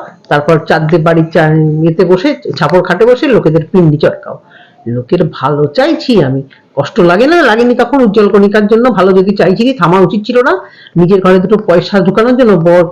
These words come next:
বর একটা অক্ষম, দশ হাজার টাকা মাইনে পায় বলে, নিজের ঘরে চারটি পয়সার জন্য ই করবি বলে অ্যারোগেন্ট হয়ে একটা ফ্যামিলির পেছনে পড়ে গেছিলি হাত ধুয়ে।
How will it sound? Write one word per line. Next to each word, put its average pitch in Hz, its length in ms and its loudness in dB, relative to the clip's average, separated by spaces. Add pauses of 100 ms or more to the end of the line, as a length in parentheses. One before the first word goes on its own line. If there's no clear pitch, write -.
বর 175 160 4
একটা 185 240 -2
অক্ষম, 180 380 -2
দশ 156 120 2
হাজার 196 180 0
টাকা 208 260 0
মাইনে 214 280 2
পায় 214 200 0
বলে, 185 240 2 (420)
নিজের 180 300 2
ঘরে 202 320 0
চারটি 175 280 -2
পয়সার 208 440 0
জন্য 214 300 -2
ই 214 120 0
করবি 247 260 0
বলে 226 340 2 (240)
অ্যারোগেন্ট 190 540 2
হয়ে 220 80 4
একটা 170 240 -4 (100)
ফ্যামিলির 185 520 2
পেছনে 190 320 2
পড়ে 185 220 2
গেছিলি 190 260 0
হাত 160 160 0
ধুয়ে। 208 380 0